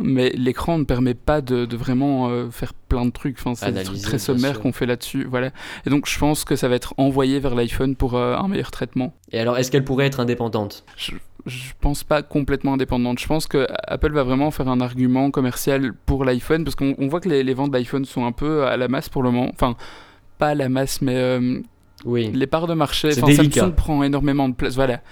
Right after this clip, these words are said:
Speaker 1: Parce que même si le dernier trimestre était excellent, on voit que Samsung, euh, arrive de plus en plus
Speaker 2: Prend
Speaker 1: avec
Speaker 2: des
Speaker 1: son
Speaker 2: parts,
Speaker 1: S cinq
Speaker 2: ouais.
Speaker 1: qui, voilà. Et donc, euh, je pense que ça serait un bon moyen de booster l'iPhone,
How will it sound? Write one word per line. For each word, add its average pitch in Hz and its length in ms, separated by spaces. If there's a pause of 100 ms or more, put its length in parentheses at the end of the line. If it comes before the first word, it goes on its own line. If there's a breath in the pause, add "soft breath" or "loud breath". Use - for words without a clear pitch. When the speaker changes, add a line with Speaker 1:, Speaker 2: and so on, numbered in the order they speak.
(200 loud breath)
Speaker 1:
Parce - 120
que 131 240
même 156 200
si - 160
le 151 40
dernier 135 260
trimestre 147 360
était 131 140
excellent, 127 380
on 143 140
voit 131 220
que - 60
Samsung, 131 440 (220)
euh, - 80 (340)
arrive 135 320
de 135 80
plus 127 220
en 127 80
plus 143 160
Speaker 2:
Prend 139 100
Speaker 1:
avec 123 140
Speaker 2:
des 98 60
Speaker 1:
son 127 80
Speaker 2:
parts, 123 100
Speaker 1:
S - 140
cinq 139 100
Speaker 2:
ouais. 135 120
Speaker 1:
qui, 131 220 (580 loud breath)
voilà. 117 260 (440 loud breath)
Et 175 100
donc, 139 340
euh, 127 600 (280)
je - 140
pense 156 160
que 180 60
ça - 120
serait - 180
un 120 60
bon 123 300
moyen 160 320
de 156 40
booster 139 300
l'iPhone, 143 640